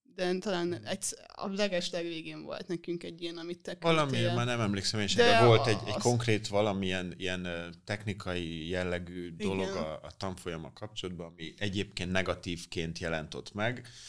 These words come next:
Speaker 2: és akkor az nem az volt, hogy jó, hát azért ehhez ne szóljunk hozzá, mert,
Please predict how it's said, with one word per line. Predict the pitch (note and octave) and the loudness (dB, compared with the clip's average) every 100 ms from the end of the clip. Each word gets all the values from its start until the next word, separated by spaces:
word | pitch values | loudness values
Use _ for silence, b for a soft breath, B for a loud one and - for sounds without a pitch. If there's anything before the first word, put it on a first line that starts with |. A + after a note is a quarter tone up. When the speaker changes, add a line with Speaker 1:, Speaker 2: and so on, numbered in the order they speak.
| B | B
Speaker 2:
és | B | B
akkor | - F#2+ | -6 -2
az | |
nem | F#2+ G2 | -2 -2
az | F2+ | -2
volt, | E2+ | -4
hogy | F2+ | -6
jó, | F2 | -6
hát | D#2 | -6
azért | D#2+ D#2+ D2 | -6 -8 -8
ehhez | D2 | -8
ne | D2 D#2 | -6 -4
szóljunk | - D2+ C#2 | -4 -4 -8
hozzá, | - D2+ E2 | -10 -10 -8
mert, | C#2 C2+ - | -8 -10 -10